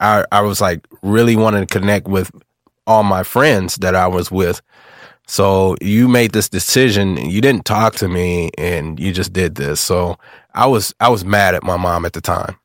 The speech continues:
At the time, I was, I, I didn't wanna speak to her. It was just like,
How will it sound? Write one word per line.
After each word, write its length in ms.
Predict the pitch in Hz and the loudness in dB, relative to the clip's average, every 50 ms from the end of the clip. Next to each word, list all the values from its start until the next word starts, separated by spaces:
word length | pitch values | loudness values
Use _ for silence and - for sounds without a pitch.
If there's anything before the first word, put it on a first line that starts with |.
| - - | -8 -6
At 120 | 98 90 | -4 -4
the 80 | 98 90 | -2 0
time, 280 | - 110 107 101 101 | 2 2 4 4 4
I 80 | 101 98 | 4 2
was, 220 | 95 92 - - - - | 2 0 -2 -6 -2 0
I, 240 | 98 104 101 98 - _ | 2 2 2 0 -2 _
I 100 | - 98 | 0 0
didn't 160 | 104 101 101 | 2 2 2
wanna 140 | 101 92 90 | 2 0 0
speak 320 | - - - 101 101 90 - | -2 -4 -4 -4 -6 -4 -4
to 100 | 90 80 | -4 -2
her. 380 | 98 95 92 90 90 90 76 - - | -2 0 0 0 0 -2 -4 -6 -4
It 80 | 98 | -4
was 180 | 98 95 95 92 | -2 -2 -2 -2
just 160 | 95 87 - | -4 -4 -2
like, 240 | 90 87 90 85 | -2 -2 -2 -4